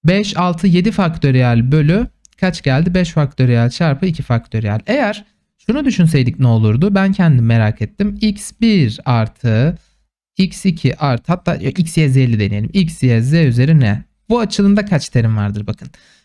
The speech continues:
Kaç tane top var? Bir, iki, üç, nokta, nokta, nokta,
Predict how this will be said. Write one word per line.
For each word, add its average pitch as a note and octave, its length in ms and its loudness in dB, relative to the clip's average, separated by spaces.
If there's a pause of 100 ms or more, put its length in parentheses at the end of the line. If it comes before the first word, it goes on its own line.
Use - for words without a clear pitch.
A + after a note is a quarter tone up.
(160)
Kaç A#3+ 200 -4
tane A#3 240 0
top D#3+ 280 -4
var? G3+ 280 -2
Bir, F#3+ 200 2
iki, C#3+ 260 0
üç, G3 360 -2
nokta, E3 260 2
nokta, A#2+ 240 0
nokta, A3 480 -4